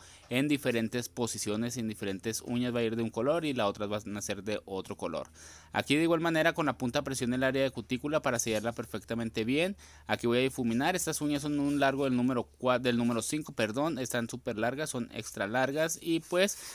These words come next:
aquí está el, el diseño que les paso a mostrar. Vamos a estar, estar haciendo la aplicación en esta uña con un color,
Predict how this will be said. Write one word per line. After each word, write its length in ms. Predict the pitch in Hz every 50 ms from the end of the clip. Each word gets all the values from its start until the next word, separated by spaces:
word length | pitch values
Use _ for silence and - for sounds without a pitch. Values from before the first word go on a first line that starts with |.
| - - - -
aquí 260 | 120 117 113 - 131
está 400 | 127 - - 143 143 139 - - -
el, 480 | 147 135 139 147 151 156 151 135 - - - -
el 280 | 131 127 131 139 139
diseño 460 | 139 127 110 - - 107 104 107 117
que 100 | 113 -
les 220 | 120 110 104 - -
paso 420 | - - 101 98 - - 117 104
a 80 | 98 104
mostrar. 440 | 101 95 92 - - 98 92 87 - -
Vamos 320 | 101 117 127 147 156 156 -
a 60 | 139
estar, 200 | 131 - - - _ _ -
estar 260 | 127 123 - 131 120
haciendo 260 | 120 123 139 135 139
la 80 | 139 143
aplicación 540 | 139 - 135 - 117 104 - 113 110 117 -
en 140 | - 135 127
esta 260 | 123 117 - 131 127
uña 420 | 123 120 120 120 123 131 131 127 - -
con 200 | - 117 107 110
un 120 | 110 110
color, 460 | 104 - 120 117 120 120 123 123 120